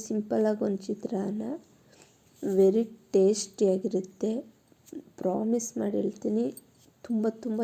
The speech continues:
ಚೆನ್ನಾಗಿ ಬಂದಿತ್ತು. ಮನೇಲಿ ಏನು ತರಕಾರಿ ಇಲ್ಲ, ಬರೀ ಈರುಳ್ಳಿ ಇದೆ ಅಂದಾಗಲೂ ಕೂಡ ಇದು ಮಾಡಿ ನೋಡಿ, ಸೂಪರಾಗಿರುತ್ತೆ.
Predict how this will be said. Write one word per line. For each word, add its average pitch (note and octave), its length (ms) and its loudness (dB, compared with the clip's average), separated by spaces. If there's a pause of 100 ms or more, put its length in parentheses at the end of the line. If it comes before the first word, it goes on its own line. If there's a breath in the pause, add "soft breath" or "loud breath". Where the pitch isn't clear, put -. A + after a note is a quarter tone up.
(120)
ಚೆನ್ನಾಗಿ G3+ 340 -4
ಬಂದಿತ್ತು. G#3 480 -2 (1040 loud breath)
ಮನೇಲಿ G#3 420 4
ಏನು A3+ 160 4 (100)
ತರಕಾರಿ F#3+ 560 0
ಇಲ್ಲ, G3+ 140 0 (220)
ಬರೀ F#3+ 280 0
ಈರುಳ್ಳಿ G#3+ 380 2
ಇದೆ G3+ 200 0
ಅಂದಾಗಲೂ F#3 440 -6 (100)
ಕೂಡ F#3+ 100 -2 (120)
ಇದು - 180 -8
ಮಾಡಿ G3 200 -6 (120)
ನೋಡಿ, F#3+ 240 -4 (140)
ಸೂಪರಾಗಿರುತ್ತೆ. F#3 1200 -2